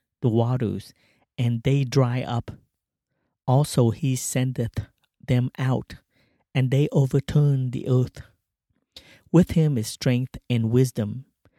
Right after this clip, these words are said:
The deceived and the deceiver are his. He leadeth counselors away spoiled, and maketh the judges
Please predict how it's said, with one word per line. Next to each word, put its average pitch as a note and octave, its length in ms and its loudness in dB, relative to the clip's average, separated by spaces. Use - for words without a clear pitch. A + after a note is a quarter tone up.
The C3+ 100 4
deceived D3+ 720 0
and B2 180 -2
the A#2+ 80 0
deceiver B2+ 720 0
are A#2 160 2
his. B2 640 -4
He E3 280 2
leadeth C#3+ 580 0
counselors A2+ 960 -2
away C3 420 4
spoiled, B2+ 760 0
and B2+ 280 0
maketh C#3+ 400 0
the C3+ 80 4
judges B2 800 0